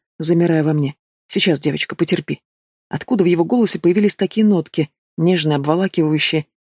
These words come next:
и его руки, чёрт, они стали творить какие-то невероятные вещи, и возбуждение, что, казалось, улетучилось окончательно, стало снова возрождаться. Он продолжал шептать какие-то пошлые словечки в своём стиле,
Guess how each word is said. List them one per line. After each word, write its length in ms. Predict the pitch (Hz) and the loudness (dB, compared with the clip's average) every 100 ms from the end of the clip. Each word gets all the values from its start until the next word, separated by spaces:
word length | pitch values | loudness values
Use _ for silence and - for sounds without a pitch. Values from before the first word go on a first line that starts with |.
| - | -4
и 80 | |
его 220 | 180 175 196 | 0 2 2
руки, 380 | 190 151 151 - _ _ - | 2 2 -2 -4 _ _ -6
чёрт, 360 | - 175 - | -2 -2 -2
они 140 | 151 151 | -2 -2
стали 260 | - 185 | 0 0
творить 340 | 165 170 185 - | 0 0 0 0
какие-то 420 | 170 - 202 190 | -4 -2 -2 2
невероятные 640 | 185 170 170 156 156 156 | 2 2 2 0 0 -2
вещи, 340 | 147 139 - 147 _ _ _ - | -2 -2 -2 -4 _ _ _ -6
и 60 | |
возбуждение, 520 | 165 160 170 175 226 | -4 -2 -4 0 2
что, 140 | 170 160 | 2 0
казалось, 400 | 160 165 202 - | 0 2 0 0
улетучилось 560 | 180 180 208 185 170 156 | -2 -2 -2 -2 -2 -2
окончательно, 720 | 151 160 156 233 220 202 202 - _ - | -2 -2 0 -2 0 0 0 -2 _ -8
стало 300 | - 208 170 | -2 0 0
снова 320 | - 170 160 _ - | 0 -2 -2 _ -4
возрождаться. 720 | 160 151 143 139 127 - 139 _ _ _ _ _ _ _ _ _ | 0 0 -2 -4 -6 -6 -8 _ _ _ _ _ _ _ _ _
Он 160 | - 202 | 0 2
продолжал 400 | - 185 180 196 | 2 2 2 0
шептать 340 | - - 185 | -2 -2 -2
какие-то 340 | - 160 180 165 | 0 -2 -2 -2
пошлые 360 | 165 180 180 | -2 -2 -2
словечки 460 | 156 156 170 185 - | -2 0 0 0 -2
в 60 | - | -4
своём 220 | 151 143 | -2 -2
стиле, 380 | - 220 185 | 0 0 0